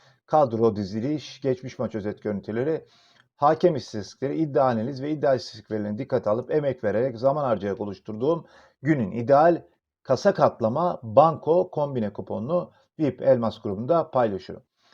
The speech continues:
Detaylı analiz yapılmış ayrıcalıklara erişmek istiyorsanız Elmas katıl grubuna beklerim.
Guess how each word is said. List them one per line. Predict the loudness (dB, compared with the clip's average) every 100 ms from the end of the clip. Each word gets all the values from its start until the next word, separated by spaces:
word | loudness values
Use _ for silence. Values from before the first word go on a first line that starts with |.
| _ _ 4
Detaylı | 8 8 8
analiz | 4 0 0
yapılmış | -2 -2 -2
ayrıcalıklara | 0 0 -2 0
erişmek | -4 -4 -10
istiyorsanız | -6 -6 -4 -2
Elmas | -2 -2 -4
katıl | -6 -6
grubuna | -6 -6 -2
beklerim. | -2 -2 -4 -4